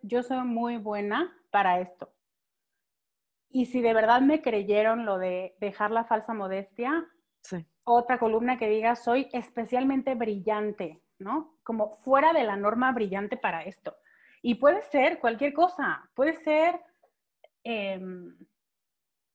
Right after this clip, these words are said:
Speaker 1: ay, me caga que le digan habilidades soft, porque cero soft la comunicación humana.
Speaker 2: <laughs> Sí, de
Speaker 1: Pero, por
Speaker 2: acuerdo.
Speaker 1: ejemplo, poder escuchar a otra persona sin interrumpirla para entender cuál es su punto, aunque esté en contra del mío, uf,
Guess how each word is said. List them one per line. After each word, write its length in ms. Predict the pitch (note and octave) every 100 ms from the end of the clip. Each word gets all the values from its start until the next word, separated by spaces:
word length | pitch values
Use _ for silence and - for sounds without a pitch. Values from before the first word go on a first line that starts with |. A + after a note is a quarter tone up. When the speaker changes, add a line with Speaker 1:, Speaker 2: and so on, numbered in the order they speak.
| _
Speaker 1:
ay, 160 | E3 F#3 - -
me 200 | G#3 G3+
caga 260 | G#3+ A#3+
que 80 | B3
le 100 | G3+
digan 280 | F3+ G#3 A3
habilidades 560 | G3 F#3+ F3+ F#3 G3+ G3+
soft, 360 | - A3 - _ _
porque 280 | G3+ G3+ F#3+
cero 340 | - A3+ B3+
soft 360 | C4+ G#3+ A3+ - -
la 180 | G#3+ G#3
comunicación 640 | F#3+ F3 F3 A3+ G3+ F#3+
humana. 380 | F#3+ F3+ D#3 -
Speaker 2:
<laughs> 320 | - - C#4
Sí, 180 | - G#3
de 80 | F3+
Speaker 1:
Pero, 140 | F3
por 120 | A3+ A#3
Speaker 2:
acuerdo. 0 |
Speaker 1:
ejemplo, 500 | C4 E4+ E4+ A3+ - - _ _ _ _ -
poder 380 | A#3 A#3+ C#4 F4
escuchar 520 | G4 - B3 C4+ C4
a 140 | C4
otra 200 | B3+ C4+
persona 360 | B3 A#3 A#3 A3
sin 200 | - G#3
interrumpirla 760 | G3+ G3 G3 F#3+ G#3+ A3+ G#3+
para 200 | G#3 G3
entender 500 | F#3+ G3 G3 G3+ C4
cuál 180 | C#4 C#4+
es 140 | C#4 C#4
su 140 | B3
punto, 440 | G#3+ G#3 G3+ G#3 G#3+
aunque 320 | A3 A3 G#3+
esté 200 | G#3 C#4
en 100 | D#4
contra 320 | E4 D#4 D#4
del 180 | C#4+ G#3+
mío, 340 | G3+ G#3 C#4+ D4+
uf, 280 | E4+ E4+